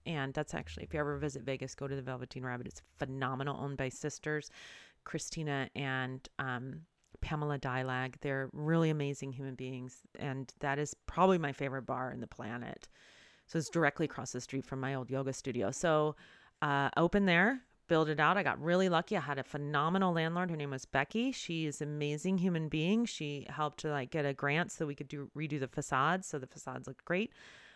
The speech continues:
Laid the floor myself. I did everything in the build out of the first side of that building on my own. Um, I picked that location because I eventually wanted to take over the second side, which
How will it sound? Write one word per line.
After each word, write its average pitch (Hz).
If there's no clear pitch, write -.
Laid 196
the 185
floor 190
myself. 175
I 185
did 170
everything 233
in 196
the 160
build 175
out 214
of 165
the 165
first -
side 180
of 175
that 170
building 190
on 165
my 147
own. 208
Um, 156
I 165
picked -
that -
location 190
because 180
I 165
eventually 156
wanted 170
to 165
take 165
over 151
the 143
second -
side, 190
which -